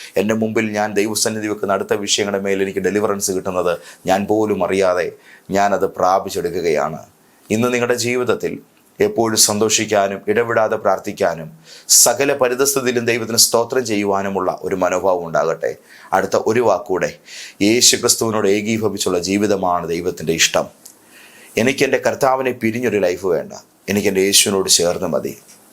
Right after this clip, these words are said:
ഹല്ലേലൂയ. ഇന്നത്തെ നിങ്ങളുടെ ജീവിതത്തിൻ്റെ ഏറ്റവും വലിയ നിലപാട് ഇതായിരിക്കട്ടെ, "ഇനി ഞാൻ മുന്നോട്ടേക്ക് പോകുന്നത് കർത്താവിനോട് കൂടെയാണ്."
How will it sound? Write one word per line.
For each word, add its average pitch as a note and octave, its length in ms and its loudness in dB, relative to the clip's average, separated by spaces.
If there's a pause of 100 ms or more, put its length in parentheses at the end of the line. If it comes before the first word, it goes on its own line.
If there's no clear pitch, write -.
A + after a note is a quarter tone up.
(100)
ഹല്ലേലൂയ. G2+ 680 0 (480)
ഇന്നത്തെ A#2+ 340 2
നിങ്ങളുടെ B2 280 0
ജീവിതത്തിൻ്റെ A#2+ 520 0 (100)
ഏറ്റവും A#2 300 -2
വലിയ G#2+ 200 0
നിലപാട് G2+ 400 0
ഇതായിരിക്കട്ടെ, E2 500 -10 (180)
"ഇനി C3+ 120 0 (120)
ഞാൻ A2 180 -2
മുന്നോട്ടേക്ക് G2+ 500 -2
പോകുന്നത് E2 340 -4 (340)
കർത്താവിനോട് F2+ 600 0
കൂടെയാണ്." E2 500 -2